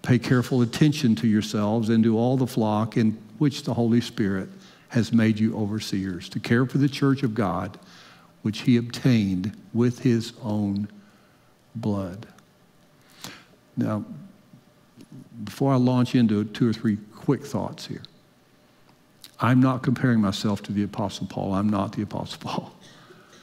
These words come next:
Uh, I, I am humbled by his ministry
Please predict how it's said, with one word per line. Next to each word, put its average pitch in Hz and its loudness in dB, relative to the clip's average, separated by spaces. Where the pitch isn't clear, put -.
Uh, 98 -8
I, 104 2
I 117 -4
am 104 0
humbled 107 4
by 107 0
his 98 -4
ministry 104 -6